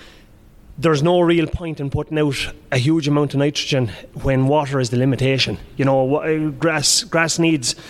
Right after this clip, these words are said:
sunlight, oxygen, water, and nutrients.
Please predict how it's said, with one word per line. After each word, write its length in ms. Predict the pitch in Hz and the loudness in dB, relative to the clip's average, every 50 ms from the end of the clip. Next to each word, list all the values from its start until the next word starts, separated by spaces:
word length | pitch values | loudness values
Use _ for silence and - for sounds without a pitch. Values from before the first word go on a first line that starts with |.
| - - - - - | -20 -20 -20 -10 -4
sunlight, 640 | - - 185 180 175 175 175 180 160 135 - - - - - - - - - | 0 2 2 4 4 4 4 2 2 2 0 -2 -4 -8 -18 -20 -18 -6 -2
oxygen, 640 | 175 180 175 - - 180 156 123 151 147 143 123 - - - - - - - | 0 0 0 0 -2 -2 0 0 0 0 -2 -4 -6 -10 -20 -20 -14 -4 0
water, 560 | 151 160 185 185 180 147 143 151 147 147 - - | 2 2 4 2 2 0 0 0 0 0 -2 -2
and 160 | 160 151 147 | 0 2 2
nutrients. 640 | 156 165 175 - - 175 165 156 135 - - - - | 2 2 0 0 0 0 0 0 2 0 0 -2 -2